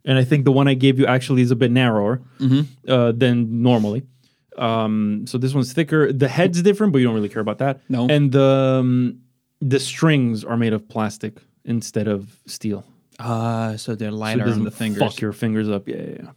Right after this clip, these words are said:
Speaker 2: Well, I, I'm gonna David
Speaker 1: I
Speaker 2: Goggins
Speaker 1: mean,
Speaker 2: my
Speaker 1: you can
Speaker 2: fingertips and
Speaker 1: fucking
Speaker 2: it's fine.
Speaker 1: still do it. Who cares?
Speaker 2: That's what I'm
Speaker 1: Yeah,
Speaker 2: saying. I'm
Speaker 1: yeah,
Speaker 2: gonna
Speaker 1: yeah.
Speaker 2: David Goggins my fingertips.
Speaker 1: I mean, I'm sure since it's a fingerstyle classical shit, it'll teach you more music theory and how to pro-, properly, properly understand playing the guitar. So that's fine.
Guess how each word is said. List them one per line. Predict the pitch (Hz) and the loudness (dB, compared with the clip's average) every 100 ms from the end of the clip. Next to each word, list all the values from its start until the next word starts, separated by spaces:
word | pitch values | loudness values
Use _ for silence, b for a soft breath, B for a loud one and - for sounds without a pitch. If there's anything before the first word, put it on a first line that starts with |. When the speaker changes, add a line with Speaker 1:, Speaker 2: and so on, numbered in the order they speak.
| _ _ _ _ _ | _ _ _ _ _
Speaker 2:
Well, | - 147 | -2 0
I, | 127 123 | 0 2
I'm | 127 | 2
gonna | 120 117 | 2 0
David | 104 117 107 104 | 0 0 0 -2
Speaker 1:
I | - | 0
Speaker 2:
Goggins | 339 247 | 2 4
Speaker 1:
mean, | 208 | 4
Speaker 2:
my | |
Speaker 1:
you | 180 | 4
can | - 110 | 2 -2
Speaker 2:
fingertips | 107 | 0
and | 117 - | -2 -2
Speaker 1:
fucking | 104 | -2
Speaker 2:
it's | 190 - | -2 -2
fine. | 104 | -2
Speaker 1:
still | 107 101 | -2 0
do | 113 101 | 2 2
it. | 98 | 0
Who | 98 | -4
cares? | - 104 104 | -6 -4 -2
Speaker 2:
That's | 233 | 0
what | 107 | 2
I'm | 151 | 2
Speaker 1:
Yeah, | - | 2
Speaker 2:
saying. | 127 | 2
I'm | 151 | 4
Speaker 1:
yeah, | 135 | 4
Speaker 2:
gonna | 131 | 2
Speaker 1:
yeah. | 117 | 2
Speaker 2:
David | 120 110 98 | 0 -2 -2
Goggins | 110 107 104 - | -2 -2 -6 -6
my | 107 | -10
fingertips. | - 117 160 | -6 -2 2
Speaker 1:
I | |
mean, | 170 | 4
I'm | 165 | 2
sure | - 180 160 B B | 2 2 0 B B
since | - 160 156 | -4 -2 0
it's | 147 131 | -2 2
a | 123 | 0
fingerstyle | 107 117 107 135 131 127 131 120 110 | 0 -2 0 2 2 2 2 0 0
classical | - 117 113 110 123 | -2 -4 -2 -2 -2
shit, | 120 131 120 | 0 0 2
it'll | 120 117 | 0 0
teach | 120 113 | -2 -2
you | 113 | 0
more | 113 110 | 0 2
music | 110 107 107 | 2 0 -2
theory | - 107 104 104 | -2 -2 -2 -2
and | 104 | -2
how | 104 | -2
to | 101 95 135 _ | -2 -4 -10 _
pro-, | - 120 101 110 107 | -6 -4 -2 -6 -8
properly, | - 117 117 107 104 - _ _ _ - | -2 -2 0 -2 -2 -6 _ _ _ -8
properly | - 120 117 117 113 | -2 -2 -2 -2 -2
understand | 120 123 127 127 135 120 117 | 0 0 0 -2 -2 0 0
playing | 123 127 | 0 0
the | 120 | 0
guitar. | 123 131 | 0 0
So | 127 117 | 0 -4
that's | 107 - | -6 -6
fine. | - - | -14 -16